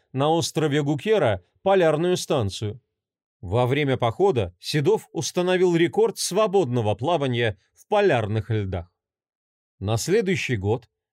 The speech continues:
летом тысяча девятьсот тридцатого, из Архангельска вышла новая экспедиция и взяла курс на новую землю. Руководил опять Шмидт. Заместителем его был Владимир Юльевич Визе,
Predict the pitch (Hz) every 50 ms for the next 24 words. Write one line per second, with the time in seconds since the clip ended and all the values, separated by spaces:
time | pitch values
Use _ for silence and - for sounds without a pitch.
0 | _ - 113 127 170 214 - 180 165 156 123 180 156 - 170 120 - 160 135 120
1 | 139 135 139 123 - 156 147 117 - 135 131 131 - - 196 196 185 - 113 87
2 | 80 73 92 _ _ _ _ _ - - 143 127 117 139 127 117 - 214 220 190
3 | 160 139 123 107 - - 123 113 110 139 131 - 175 202 202 214 220 226 202 151
4 | 123 120 113 104 95 - - - 120 101 92 127 165 156 - - 107 87 80 82
5 | - _ _ _ - 123 123 107 95 95 117 110 113 104 - 147 180 180 - -
6 | - 170 202 208 190 151 120 107 95 107 110 110 92 87 107 107 90 78 76 73
7 | - _ _ _ _ _ _ _ _ _ _ _ _ _ - 104 120 104 123 113
8 | 117 117 107 107 135 147 175 - - 202 165 - - - 107 92 76 - _ _
9 | _ _ _ _ _ _ _ _ _ _ _ _ - 90 92 123 135 143 120 -
10 | 247 240 - 226 220 220 208 196 202 190 190 190 165 180 208 196 180 - _ _
11 | _ - - 95 104 127 143 151 135 160 226 233 233 226 214 175 127 135 165 175
12 | 165 170 170 165 180 - - - 156 151 185 175 120 82 82 78 73 -